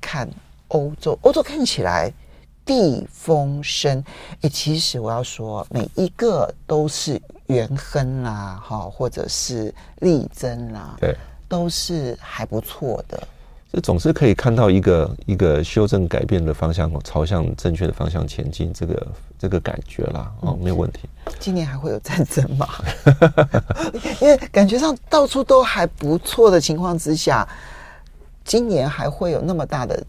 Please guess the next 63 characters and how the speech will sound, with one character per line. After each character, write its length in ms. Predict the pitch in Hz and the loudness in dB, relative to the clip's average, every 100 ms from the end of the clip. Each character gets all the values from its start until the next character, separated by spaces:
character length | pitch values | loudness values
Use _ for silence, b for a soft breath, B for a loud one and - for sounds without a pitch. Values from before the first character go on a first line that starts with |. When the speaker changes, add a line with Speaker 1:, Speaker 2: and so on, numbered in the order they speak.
| - | -12
Speaker 1:
区-， 340 | - - 165 - - | -12 -8 -8 -6 -4
的， 260 | 139 - - - | -2 -4 -8 -8
的 240 | 139 - - - - | -8 -8 -10 -20 -12
问 200 | 175 147 | -6 -6
题 260 | 131 - - | -6 -10 -14
吗？ 240 | - - - | -14 -16 -12
Speaker 2:
嗯， 80 | 95 | -12
区 180 | - 143 | 0 0
域 60 | |
性 200 | 135 117 | 2 0
的 520 | 95 80 - 62 - - | 0 0 -2 -6 -10 -8
战 160 | - 85 | -4 -2
争 160 | 87 | 0
跟 120 | 87 85 | 0 0
冲 200 | - 82 | -2 -4
突 100 | - | -2
仍 160 | - | -4
然 80 | 82 | -6
还 120 | 85 | -10
是 140 | - - | -12 -14
会 160 | - | -14
有。 160 | 131 - - - - | -14 -16 -20 -20 -10
Speaker 1:
嗯。 260 | 151 143 131 - - - - | -6 -6 -6 -12 -18 -20 -16
Speaker 2:
对， 120 | - 82 | -10 -4
因 100 | 101 | -2
为 60 | |
毕 140 | 87 - | 0 0
竟 120 | 95 | 0
乾 220 | - 78 | 0 -4
卦 140 | 82 78 | -4 -6
还 100 | - - | -8 -12
在。 200 | - - - - - 151 | -14 -14 -14 -20 -14 -10
Speaker 1:
OK。 320 | 143 143 - 123 - | -10 -12 -16 -16 -14
Speaker 2:
啊， 120 | - 90 | -12 -12
火， 180 | - - - | -8 -8 -8
呃， 80 | - - | -8 -8
火， 420 | - - - - | -6 -6 -4 -8
火， 280 | - - - - - | -6 -6 -6 -10 -10
呃， 320 | - - - - - - | -10 -10 -10 -14 -14 -6
离 180 | 85 | -4
卦 160 | 80 82 | -2 0
跟， 220 | 85 87 92 - | 0 0 -2 -8
呃， 160 | 67 - | -10 -10
乾 180 | - 76 | -6 -4
卦 140 | 85 | -2
之 140 | 80 - | -2 -4
间 100 | 78 | -4
的 80 | |
关 180 | - - | -6 -8
系 140 | - - | -8 -6
仍 140 | 71 | -4
然 80 | 71 | -4
是 120 | - | -6
相 180 | - 73 | -10 -10
克 180 | 73 - | -12 -14
的， 100 | - | -14
相 160 | - - | -8 -4
克 100 | 101 | -2
就 100 | 90 | -2
是 40 | |
带 140 | 87 82 | -2 -2
来 80 | - | -4
矛 180 | - | -8